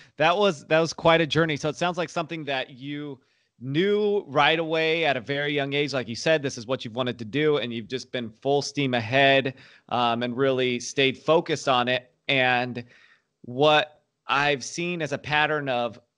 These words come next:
most riders who start at a young age is that your body can tolerate a lot of things when you're younger, right? You could fall off the horse and jump right back on and get on. And that just seems to be a part of the culture. Like,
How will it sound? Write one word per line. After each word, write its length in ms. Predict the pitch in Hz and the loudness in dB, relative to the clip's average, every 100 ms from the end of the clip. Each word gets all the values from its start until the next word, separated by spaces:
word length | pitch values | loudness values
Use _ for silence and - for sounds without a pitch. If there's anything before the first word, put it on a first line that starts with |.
| _ _ _ | _ _ _
most 400 | 127 131 196 208 | -6 0 2 0
riders 380 | 147 127 117 113 | 0 0 0 -6
who 380 | 135 123 113 110 | -8 -8 -10 -16
start 320 | - - 135 127 | -16 -2 0 0
at 120 | 123 | -2
a 40 | |
young 320 | 120 120 117 | -2 -2 -2
age 360 | 117 113 113 - _ - _ _ - | -2 -2 -4 -10 _ -20 _ _ 2
is 400 | 139 127 123 - - | 4 4 0 -6 -8
that 440 | 120 139 131 131 143 | 0 2 4 0 -4
your 100 | 143 | -4
body 300 | 139 160 196 | 0 -2 -2
can 160 | 160 | -4
tolerate 840 | - 131 143 151 131 127 - 135 120 | 0 2 2 2 -2 -8 -6 -4 -2
a 60 | |
lot 220 | 117 120 | -2 -2
of 160 | 123 120 | -2 -4
things 260 | 143 135 120 | -6 -6 -10
when 100 | 107 | -12
you're 120 | 101 | -8
younger, 320 | 107 98 104 | -8 -6 -2
right? 200 | 131 147 | 2 2
You 120 | 165 | 0
could 180 | 175 120 | -2 0
fall 240 | 147 147 | 2 4
off 140 | 143 - | 2 0
the 100 | 113 | -4
horse 380 | - 165 147 127 | 0 0 0 -4
and 120 | 123 | 0
jump 220 | 151 143 | 0 4
right 100 | 135 | 4
back 220 | 127 127 | 2 2
on 200 | 131 127 | 0 0
and 140 | 120 107 | -2 2
get 180 | 143 | 4
on. 260 | 139 131 123 - - | 4 4 0 -8 -8
And 120 | 131 139 | -2 0
that 200 | 139 - | 0 -2
just 200 | 147 - | -8 -6
seems 240 | 151 139 | -6 -4
to 80 | 143 | -2
be 160 | 135 139 | 2 2
a 60 | |
part 260 | 127 147 143 | 4 2 2
of 120 | 110 | 2
the 80 | 120 | -6
culture. 480 | - 175 170 - 113 | -2 0 0 0 -2
Like, 320 | 107 113 | -2 -4